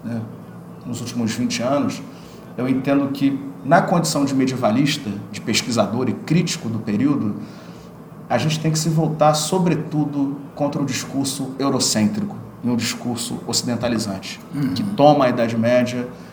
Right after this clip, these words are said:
Speaker 1: como, é, apanágio, como base pra referendar teorias racistas, pra referendar, ah, a supremacia branca, a supremacia cristã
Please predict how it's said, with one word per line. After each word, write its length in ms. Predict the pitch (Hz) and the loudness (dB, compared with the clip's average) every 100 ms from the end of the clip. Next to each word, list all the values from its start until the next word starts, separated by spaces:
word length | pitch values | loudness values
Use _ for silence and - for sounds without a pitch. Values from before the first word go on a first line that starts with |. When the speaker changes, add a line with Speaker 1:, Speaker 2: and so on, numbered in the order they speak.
| - - - | -18 -18 -16
Speaker 1:
como, 880 | - 123 120 120 120 113 110 107 101 - - - - - - | -6 0 2 4 4 4 2 2 0 -4 -12 -16 -16 -14 -4
é, 320 | 113 113 110 | 0 2 0
apanágio, 680 | 101 110 110 113 131 123 120 113 - - | 0 4 6 8 6 4 -2 -8 -12 -14
como 240 | - 147 127 | -6 -2 0
base 540 | 110 127 127 113 113 113 - | 6 6 6 2 -2 -4 0
pra 120 | 127 | 2
referendar 800 | 123 117 - 123 113 113 117 113 - | 2 0 -2 0 2 2 2 0 -2
teorias 460 | 127 117 117 107 | -2 0 0 0
racistas, 880 | 104 98 - 131 131 - 123 117 - - - - - - | -2 -4 -2 0 0 0 -4 -4 -6 -12 -16 -16 -18 -4
pra 120 | 131 | 2
referendar, 880 | 117 117 - 120 117 113 113 107 98 - - - - | 4 2 -2 0 2 4 4 4 0 -8 -14 -16 -8
ah, 240 | 107 104 101 - - - - | -4 -4 -4 -10 -14 -14 -6
a 60 | |
supremacia 800 | - - 131 123 107 - 120 113 | -4 -2 0 2 4 4 4 2
branca, 720 | 92 - 120 120 113 - 117 113 - - - - | 0 0 2 2 0 -2 -2 -2 -8 -16 -16 -2
a 280 | 113 110 107 | 2 4 4
supremacia 840 | - 110 131 120 110 - 117 113 110 | 2 -2 0 2 2 2 0 0 -2
cristã 640 | - - - - 131 123 | -2 0 0 0 2 2